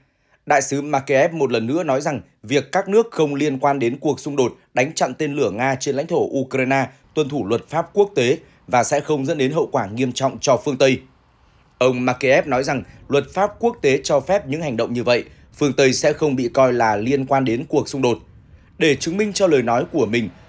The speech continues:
ông đã tham khảo Hiến chương Liên Hợp Quốc. Đại sứ Makeyev nói rõ, quy tắc duy nhất còn hiệu lực và được ghi trong Hiến chương Liên Hợp Quốc. Một quốc gia bị tấn công có thể tự vệ,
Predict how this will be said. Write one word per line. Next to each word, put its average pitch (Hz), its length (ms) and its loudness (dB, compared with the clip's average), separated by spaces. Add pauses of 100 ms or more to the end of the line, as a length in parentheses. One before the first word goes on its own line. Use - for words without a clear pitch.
ông 127 200 -2
đã 135 140 0
tham 143 200 -4
khảo 113 260 -4
Hiến 120 220 -6
chương 143 280 -2
Liên 123 140 -2
Hợp 113 180 -4
Quốc. 175 280 0 (680)
Đại 127 140 2
sứ 135 200 -4
Makeyev 139 460 0
nói 127 160 0
rõ, 156 240 0 (320)
quy 147 120 0
tắc 202 200 -4
duy 139 120 -2
nhất 170 200 -2
còn 135 160 2
hiệu 131 100 0
lực 131 160 2 (280)
và 135 100 4
được 135 260 0
ghi 143 180 0
trong 135 200 -2
Hiến 123 140 -2
chương 139 260 -2
Liên 131 120 0
Hợp 120 180 0
Quốc. 214 220 2 (440)
Một 165 220 0
quốc 226 200 0
gia 165 200 2
bị 151 140 -2
tấn 135 200 -2
công 175 260 0
có 151 120 -2
thể 175 140 -4
tự 143 160 -8
vệ, 135 260 0